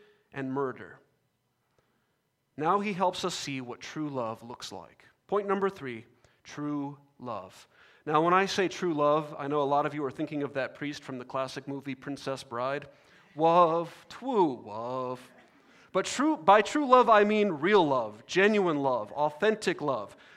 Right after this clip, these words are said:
not the mushy stuff, okay, guys? In verse twelve,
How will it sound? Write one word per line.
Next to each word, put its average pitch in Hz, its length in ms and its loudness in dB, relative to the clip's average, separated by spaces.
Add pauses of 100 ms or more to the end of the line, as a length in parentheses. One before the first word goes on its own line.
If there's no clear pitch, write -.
(140)
not 175 220 4
the 214 60 0
mushy 214 360 0
stuff, 127 360 -8
okay, 147 260 -8
guys? 165 420 -8 (1000)
In 170 120 -4
verse 214 240 -2
twelve, 131 460 2